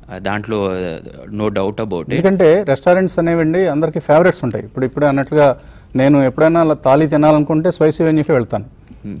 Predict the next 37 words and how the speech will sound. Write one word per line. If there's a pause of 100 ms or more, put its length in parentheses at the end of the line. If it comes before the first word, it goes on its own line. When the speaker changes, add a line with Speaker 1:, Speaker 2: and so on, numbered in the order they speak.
Speaker 2:
అలాగే
ఎప్పుడన్నా
మంచి
మసాలా
దోశ
తినాలనుకుంటే, (240)
ఇప్పుడు
మీరు
లక్కీగా
మాకు
జూబ్లీ
హిల్స్‌లో
పెట్టారు (160)
టీఎంహెచ్,
ఆ,
ఆ,
ఆ, (160)
తాజ్
మహల్
హోటల్, (120)
ఏమంటారు
దాన్ని?
Flavors
of
టీఎంహెచ్.
Speaker 1:
Flavors
of
Taj
Mahal.
Speaker 2:
ఆ,
పెట్టారు.
అప్పుడప్పుడు
అక్కడికి
వెళ్తూ
ఉంటాం. (480)
So
అలా,